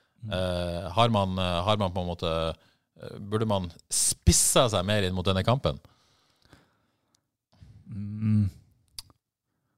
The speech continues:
Speaker 1: Mm. Jeg tenker
Speaker 2: Og off-, altså, hadde man potensielt offret noe da, når faktisk den ordentlige seriestarten begynner? Hvis man skulle brukt for mye tid på denne kampen?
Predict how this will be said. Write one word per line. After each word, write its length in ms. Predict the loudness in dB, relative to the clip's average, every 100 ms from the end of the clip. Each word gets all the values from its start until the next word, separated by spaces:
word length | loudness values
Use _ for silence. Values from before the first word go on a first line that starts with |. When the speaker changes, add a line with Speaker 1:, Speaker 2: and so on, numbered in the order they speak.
| _ _
Speaker 1:
Mm. 180 | 2 2 0 _ _ _ _ _ _ _ -2
Jeg 160 | 6
tenker 240 | 8 10 8
Speaker 2:
Og 220 | 8 6
off-, 320 | 4 -6 -6
altså, 460 | 2 4 6 4 2 -6 -14 0
hadde 200 | 2 4
man 80 | 2
potensielt 400 | 2 4 2 2
offret 640 | 0 0 -4 2 4 4
noe 280 | 2 -2 0
da, 100 | 0 0 -2 -4
når 320 | -4 -2 -2 -2
faktisk 320 | -4 -4 -4
den 80 | -2
ordentlige 320 | -2 -4 -4 -4
seriestarten 320 | -4 -6 -8
begynner? 480 | -12 -16 _ -20 -20 -4
Hvis 120 | 2
man 80 | 2
skulle 160 | 2
brukt 120 | -2 -2
for 80 | -4
mye 80 | -4
tid 160 | -6
på 120 | -8
denne 120 | -10 -10
kampen? 240 | -14